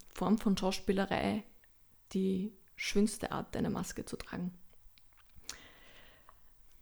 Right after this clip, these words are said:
Bei Social Media muss man wirklich abwägen und man muss es differenzieren. Ich finde es gut, es für Werbezwecke zu nutzen,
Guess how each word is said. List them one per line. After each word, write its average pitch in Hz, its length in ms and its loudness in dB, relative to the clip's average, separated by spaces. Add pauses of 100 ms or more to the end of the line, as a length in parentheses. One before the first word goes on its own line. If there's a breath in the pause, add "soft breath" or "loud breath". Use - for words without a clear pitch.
(240)
Bei 214 80 8
Social 208 340 4
Media 220 220 12
muss 208 180 8
man 208 140 8
wirklich 208 320 4
abwägen - 520 2 (440 loud breath)
und 202 80 8
man 196 160 10
muss 196 160 6
es 185 120 -2
differenzieren. 185 760 0 (880)
Ich - 200 0
finde 214 260 6
es 190 180 -2
gut, 240 340 0 (300)
es - 180 0
für 196 180 2
Werbezwecke 220 600 2
zu - 120 2
nutzen, 226 480 4